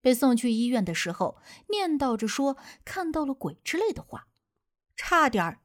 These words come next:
就被医生当成了精神病。而这么一闹，这宅子里的主人，也就是司机口中的老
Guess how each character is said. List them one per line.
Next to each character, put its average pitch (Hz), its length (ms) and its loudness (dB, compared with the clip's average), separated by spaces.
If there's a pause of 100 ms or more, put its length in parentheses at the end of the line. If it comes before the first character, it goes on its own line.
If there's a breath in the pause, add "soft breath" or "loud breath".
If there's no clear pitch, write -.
就 247 160 6
被 196 160 2
医 240 220 2
生 262 200 2
当 254 200 2
成 185 160 -4
了 180 80 -6
精 277 200 0
神 233 220 -2
病。 - 240 -6 (1300)
而 196 180 2
这 202 140 0
么 165 80 -2
一 165 160 -8
闹， 170 260 -8 (420 soft breath)
这 466 160 8
宅 294 280 2
子 381 120 2
里 240 140 2
的 262 100 2
主 185 240 -2
人， 185 320 -2 (340)
也 233 200 10
就 262 160 2
是 - 100 0
司 247 220 -4
机 254 160 -2
口 180 220 -6
中 240 160 0
的 226 80 0
老 185 240 -6